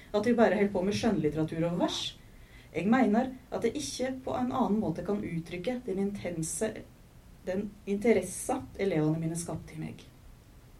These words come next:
Hvordan kan jeg skildre det på en annen måte enn ved å si at i stedet for å bli lei av deg, og det er et mirakel for ei guvernante, jeg kaller medsøstre mine til vitne, oppdager jeg stadig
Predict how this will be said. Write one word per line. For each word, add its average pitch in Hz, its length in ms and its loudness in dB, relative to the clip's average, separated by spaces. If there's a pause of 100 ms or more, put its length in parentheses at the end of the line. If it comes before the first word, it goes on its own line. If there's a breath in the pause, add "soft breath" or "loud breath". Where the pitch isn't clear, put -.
(680 loud breath)
Hvordan 254 380 4
kan 269 140 2
jeg - 120 -2
skildre 208 320 4
det 214 240 6
på 226 80 6
en 240 160 6
annen 214 240 4
måte 226 400 4 (240 loud breath)
enn 208 160 6
ved 220 80 6
å 226 140 2
si 196 100 4
at 165 120 2
i 226 120 2
stedet 170 380 -2
for 220 100 -4
å 196 80 0
bli 220 140 6 (260)
lei 175 400 -2
av 202 240 -2
deg, 302 220 4 (580 loud breath)
og - 80 -4
det 170 160 4
er - 220 -2
et 143 100 -4
mirakel 170 400 -2
for 151 160 -6
ei 147 80 -2
guvernante, 185 540 0 (340 loud breath)
jeg 214 160 2
kaller - 300 2
medsøstre 170 560 -4
mine 175 260 -2
til 226 140 2
vitne, 214 320 -8 (560)
oppdager 180 420 0
jeg 226 80 2
stadig 156 320 -2